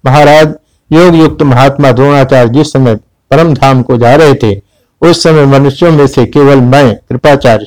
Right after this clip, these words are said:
श्री कृष्ण, अर्जुन और युधिष्ठिर, ये ही पांच उनका दर्शन कर सके थे और किसी को उनकी महिमा का ज्ञान न हो सका।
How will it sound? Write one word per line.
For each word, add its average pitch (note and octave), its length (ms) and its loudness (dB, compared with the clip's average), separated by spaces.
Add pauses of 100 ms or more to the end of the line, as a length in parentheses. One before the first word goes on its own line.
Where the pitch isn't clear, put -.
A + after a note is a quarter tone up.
श्री C#3+ 160 0
कृष्ण, D3 360 -6
अर्जुन B2+ 400 0 (440)
और D3+ 140 2
युधिष्ठिर, C3+ 600 0
ये D#3+ 140 2
ही E3 100 2
पांच B2+ 320 -2
उनका B2 260 -2
दर्शन G#2+ 340 -4
कर A2+ 160 -2
सके - 360 -4
थे G2+ 220 -4 (420)
और D3+ 180 2
किसी D3+ 320 0
को F3 120 -2
उनकी C#3 400 -2
महिमा B2 360 0
का B2+ 180 -2
ज्ञान G#2 280 -2
न G#2+ 80 -2
हो C3+ 260 -4
सका। F#2 360 -4